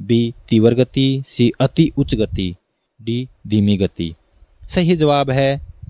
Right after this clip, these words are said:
धीमी गति। अगला सवाल है, यदि बालक कोई यौन प्रवृत्ति का अपराध करता है तो आप ए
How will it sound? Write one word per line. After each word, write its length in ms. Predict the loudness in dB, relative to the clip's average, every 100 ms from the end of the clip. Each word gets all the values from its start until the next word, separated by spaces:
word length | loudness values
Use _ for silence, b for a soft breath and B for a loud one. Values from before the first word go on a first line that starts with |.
| -8
धीमी 260 | 0 2 4
गति। 400 | 2 -2 -8 -10 -16 -20 _ _ _ _ _ -20 -20 -20 -20 _ _ _ _ -6
अगला 240 | -2 0 0
सवाल 320 | 0 0 0
है, 140 | 0
यदि 420 | 0 2 4 4 2
बालक 480 | 2 2 2 0 -8 _ -4
कोई 180 | -4
यौन 380 | 0 2 2 0
प्रवृत्ति 420 | 0 -2 -2 -2
का 100 | 0
अपराध 420 | -2 -2 -2 -2 -4
करता 300 | -6 -2 0
है 200 | 2 0
तो 260 | 0 0 2
आप 240 | 0 0 -14 -20 -20 -20 _ -20 -20 _ -2
ए 220 | 0 0